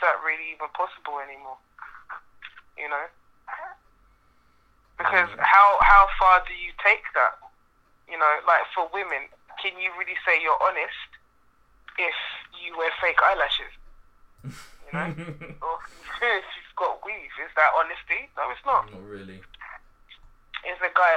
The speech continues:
Speaker 1: honest if he goes to the club in a rented car? You know?
Speaker 2: I guess
Speaker 1: Is
Speaker 2: he's
Speaker 1: that
Speaker 2: lying.
Speaker 1: honest?
Speaker 2: Mm.
Speaker 1: You know?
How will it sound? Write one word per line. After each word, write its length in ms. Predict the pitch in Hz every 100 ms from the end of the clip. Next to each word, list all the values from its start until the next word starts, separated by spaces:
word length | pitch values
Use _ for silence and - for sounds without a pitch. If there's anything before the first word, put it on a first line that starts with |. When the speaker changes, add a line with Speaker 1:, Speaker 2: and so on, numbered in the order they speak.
| -
Speaker 1:
honest 300 | 180 185 - -
if 160 | - - -
he 260 | 185 175 -
goes 180 | 175 175 -
to 40 |
the 80 | 165
club 240 | - 180 170
in 60 | 160
a 80 | 160
rented 300 | 165 - -
car? 280 | 190 208 285 - _ _ _ -
You 80 | 160
know? 160 | 170 - - - _ - - - _ _ - 101
Speaker 2:
I 60 |
guess 180 | 98 95
Speaker 1:
Is 80 | -
Speaker 2:
he's 60 | -
Speaker 1:
that 100 | 151
Speaker 2:
lying. 160 | 147 170 269
Speaker 1:
honest? 80 | - - - - _ -
Speaker 2:
Mm. 260 | 110 101 92 - _ _
Speaker 1:
You 120 | 170 165
know? 180 | 156